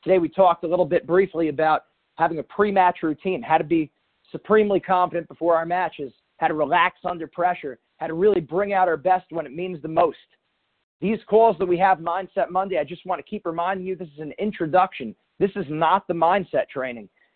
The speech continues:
This is an introduction to the program, and this, this is a way to jumpstart yourself so you can do these mindset worksheets, the mindset exercises.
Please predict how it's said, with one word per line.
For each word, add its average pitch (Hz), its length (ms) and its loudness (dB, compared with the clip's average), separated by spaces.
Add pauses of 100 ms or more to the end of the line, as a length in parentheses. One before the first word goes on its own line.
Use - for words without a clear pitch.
This 165 120 -4
is - 80 -10
an 156 100 -6
introduction 185 680 0
to 151 80 -4
the 139 80 -8
program, 151 600 -2 (400)
and 139 160 -6
this, 180 120 0 (180)
this 180 240 -2
is 151 100 -8
a 160 40 -2
way 175 140 6
to 160 80 -2
jumpstart 170 640 2
yourself 170 440 -2 (280)
so - 60 -20
you 175 100 -10
can 139 140 -12
do 202 180 -4
these 160 180 -2
mindset 127 460 -8
worksheets, 127 540 -8
the 120 80 -14
mindset 139 400 0
exercises. 117 760 -2